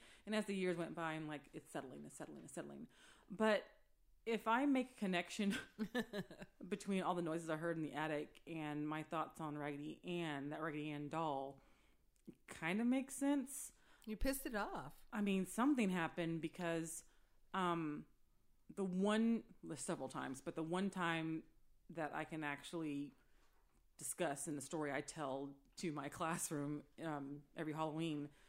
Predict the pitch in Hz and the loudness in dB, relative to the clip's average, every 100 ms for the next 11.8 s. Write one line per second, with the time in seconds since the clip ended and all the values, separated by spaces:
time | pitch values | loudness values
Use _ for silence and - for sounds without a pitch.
0 | - - 185 196 208 185 185 156 175 170 | -20 -14 -8 0 4 4 4 4 2 0
1 | - - 185 180 170 151 175 175 - 170 | -4 -2 0 2 0 0 0 0 0 -2
2 | 165 165 160 151 185 185 160 147 - 165 | -2 -2 -4 -4 -4 -2 -2 -4 -8 -4
3 | 160 147 - - 160 - 190 185 143 135 | -2 -2 -6 -8 -8 0 2 2 0 -2
4 | 135 131 156 151 - 175 156 160 165 - | -6 -4 0 0 0 -2 0 0 -2 -4
5 | 170 156 175 165 151 143 147 - _ _ | -2 0 -2 -4 -2 -2 -4 -8 _ _
6 | _ _ _ - _ - - 170 170 160 | _ _ _ -20 _ -20 -4 0 2 2
7 | 165 - - - - - 190 233 185 170 | 0 -4 -20 -20 -14 -2 0 2 2 2
8 | 165 170 208 254 254 240 233 226 226 226 | 4 2 4 2 4 4 4 4 2 2
9 | 226 214 214 202 202 180 190 190 196 190 | 2 2 2 2 0 0 -2 0 0 0
10 | 190 196 190 - 170 170 196 139 - _ | -2 -4 -6 -10 -6 -6 -6 -8 -12 _
11 | _ - 160 135 139 139 107 - | _ -8 -4 -4 -6 -8 -10 -12